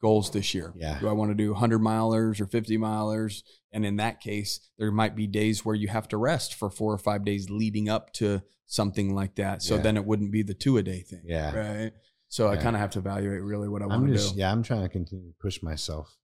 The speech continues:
Speaker 1: Yeah.
Speaker 2: Like,
Speaker 1: That's
Speaker 2: everybo-,
Speaker 1: really all it
Speaker 2: ev-,
Speaker 1: comes
Speaker 2: everybody's
Speaker 1: down
Speaker 2: like,
Speaker 1: to.
Speaker 2: "What's
Speaker 1: Yeah.
Speaker 2: your,"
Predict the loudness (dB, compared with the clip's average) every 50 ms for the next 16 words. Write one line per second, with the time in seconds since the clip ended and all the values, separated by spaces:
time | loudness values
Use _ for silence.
0 | _ -4 0 0 2 2 0 -2 -4 -6 -2 0 2 2 4 4 4 6 6 8
1 | 8 8 8 6 6 6 6 6 6 6 8 8 8 8 8 8 8 8 8 6
2 | 8 8 10 10 10 8 6